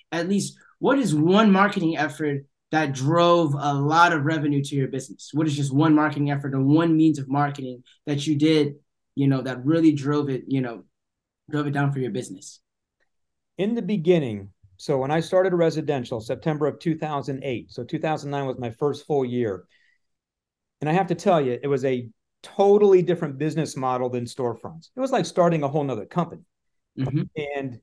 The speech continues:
Speaker 2: I thought it would be easy, but it wasn't easy. So I started, so I, I would make these wacky flyers,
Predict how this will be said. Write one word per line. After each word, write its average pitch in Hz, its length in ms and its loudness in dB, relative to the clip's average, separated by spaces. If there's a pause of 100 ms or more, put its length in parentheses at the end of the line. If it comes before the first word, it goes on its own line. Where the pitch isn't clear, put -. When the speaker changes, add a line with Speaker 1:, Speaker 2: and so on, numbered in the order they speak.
(540)
Speaker 2:
I 156 160 -2
thought 208 240 0
it 226 80 0
would 147 160 -2
be 131 240 -4
easy, 247 300 -2 (420)
but 147 140 -4
it 143 60 0
wasn't 147 340 0
easy. 202 300 -4 (520)
So 151 540 0 (100)
I 175 380 2
started, 160 540 0
so 160 120 -4
I, 175 280 4
I 180 100 2
would 190 160 0
make 160 220 0
these 143 180 -2
wacky 139 500 -2
flyers, 135 800 0